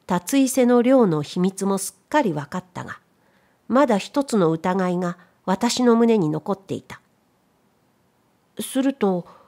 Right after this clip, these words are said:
その徳寿とかいうあんまは何にも知らなかったんですね。徳寿というやつは正直者で、長袖の文使いをしたほかには全く何にも知らなかっ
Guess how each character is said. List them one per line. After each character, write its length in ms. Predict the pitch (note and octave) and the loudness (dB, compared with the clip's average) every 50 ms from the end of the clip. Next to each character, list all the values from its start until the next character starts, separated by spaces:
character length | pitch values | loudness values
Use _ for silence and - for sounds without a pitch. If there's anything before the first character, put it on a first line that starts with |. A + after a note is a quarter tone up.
| _ _ _ _ - | _ _ _ _ -12
そ 300 | A3 - - C4 C4+ C#4 | -12 -6 -2 0 2 2
の 160 | C#4+ E4 D#4 | 4 2 0
徳 400 | D#4 - D#4 E4+ D#4+ - F#4 D#4 | -2 -2 -4 -2 0 0 0 0
寿 120 | G#3 A3 | 2 0
と 160 | G3+ - G3 F#3 | 0 0 -2 -2
か 160 | - F#3+ F3+ | 0 0 0
い 140 | F3+ F3+ F#3 | 2 2 2
う 180 | F3+ F3+ F3+ - | 2 0 -2 -2
あ 160 | - D#3+ E3 F#3+ | -4 -6 -4 -2
ん 100 | G3+ G#3+ | 0 2
ま 160 | A3+ A3 G#3+ | 2 2 2
は 220 | G#3+ A3 G#3+ G#3+ - _ _ _ _ | 2 2 0 -2 -8 _ _ _ _
何 340 | - D3 C3+ F3 F#3 A3 C4 C4+ | -12 -10 -8 -6 -4 -2 0 2
に 100 | C#4+ C#4 | 2 2
も 100 | C#4 C4+ | 2 0
知 140 | - C4+ | 0 0
ら 100 | B3 B3 | 0 2
な 120 | A#3+ A#3+ A#3 | 2 2 0
か 100 | F#3+ D#3+ | -2 -4
っ 80 | - | -6
た 120 | - C3+ C3+ | -6 -8 -8
ん 40 | C3+ | -8
で 100 | A#2 B2+ | -8 -10
す 140 | - - G#2 | -12 -12 -10
ね。 300 | B2 C#3 F3+ A#3+ D4+ - _ _ _ _ _ _ _ _ _ _ _ _ _ _ _ _ _ _ _ _ _ _ _ _ _ _ _ _ _ _ - | -8 -6 -6 -8 -8 -10 _ _ _ _ _ _ _ _ _ _ _ _ _ _ _ _ _ _ _ _ _ _ _ _ _ _ _ _ _ _ -20
徳 480 | - - F#3+ C4 A#3 - - D#4 B3 | -14 -10 -10 -10 -8 -6 -4 -4 -4
寿 160 | D#3 - F3 | -2 -4 -6
と 220 | E3 - E3+ E3 E3 | -4 -2 -2 0 2
い 120 | E3 E3 E3+ | 2 2 2
う 100 | E3 E3 | 2 0
や 160 | E3+ F3 E3+ | 0 -2 -4
つ 180 | - - - | -8 -6 -4
は 220 | F3+ F3+ C3+ C3 D3+ | -2 -2 -2 -2 -4
正 320 | - - C#3+ A#2+ C3 F3 | -6 -6 -6 -4 -4 -4
直 340 | F#3 F3 G3+ G3+ - G#3+ A3 | -4 -4 -6 -8 -6 -4 -2
者 300 | G3+ G3 G3+ G3+ G3+ G#3 | -2 0 0 -2 -2 -4
で、 220 | G3 G#3 G3 - _ _ _ _ _ _ _ _ _ _ | -4 -6 -8 -10 _ _ _ _ _ _ _ _ _ _
長 280 | - E3+ D#3+ F3 F3+ F#3+ | -10 -6 -2 0 0 0
袖 280 | - G#3 G3 F#3+ G3 G3 | 0 -2 -2 0 2 2
の 140 | G3 G3+ | 2 2
文 280 | G3 G3+ G#3+ G#3+ A3 A3+ | 2 0 0 2 0 0
使 300 | G#3 A#3+ - - E3+ D#3+ | 0 -2 -4 -2 0 2
い 80 | E3+ D#3+ | 2 2
を 100 | D#3+ E3 | 2 0
し 140 | - - | -2 -4
た 100 | - D#3+ | -4 -4
ほ 160 | F3+ F3+ F#3+ F#3 | -4 -4 -4 -6
か 140 | - G3 | -6 -4
に 160 | G3+ G3+ A3 G#3 | -4 -2 -4 -4
は 220 | C3 - - - _ _ _ - | -6 -8 -12 -16 _ _ _ -14
全 160 | - D3 D3 _ _ _ - - F#3+ | -12 -12 -12 _ _ _ -20 -20 -12
く 140 | - - C4 | -6 -4 -2
何 220 | A#3+ A#3+ A3+ A3+ A#3 | 0 0 0 0 2
に 100 | A3+ A3 | 2 2
も 140 | G#3+ G#3+ G#3 | 2 0 0
知 120 | - G#3+ | -2 -2
ら 140 | F3+ G3 G3 | -2 -2 -2
な 120 | G3 F3+ | -2 -4
か 120 | - D#3+ D3 | -6 -8 -10
っ 80 | - | -12